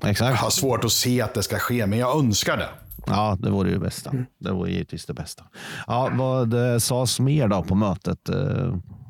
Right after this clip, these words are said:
Speaker 3: Ja, men vi
Speaker 1: Ja.
Speaker 3: kan ju ta lite det där om lördagsmatcher också. Eh,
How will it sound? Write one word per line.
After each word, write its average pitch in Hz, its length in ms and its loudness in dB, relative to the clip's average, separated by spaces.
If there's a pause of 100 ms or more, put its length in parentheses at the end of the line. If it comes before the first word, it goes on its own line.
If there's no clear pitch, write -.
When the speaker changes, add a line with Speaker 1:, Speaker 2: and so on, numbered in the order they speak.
(880)
Speaker 3:
Ja, 117 80 2
men 117 40 2
vi 117 60 4
Speaker 1:
Ja. - 80 2
Speaker 3:
kan 135 100 2
ju - 60 0
ta 123 140 2
lite 143 240 2
det 117 60 4
där 107 160 4
om 107 160 4
lördagsmatcher 107 880 0 (160)
också. - 300 -2
Eh, 113 960 0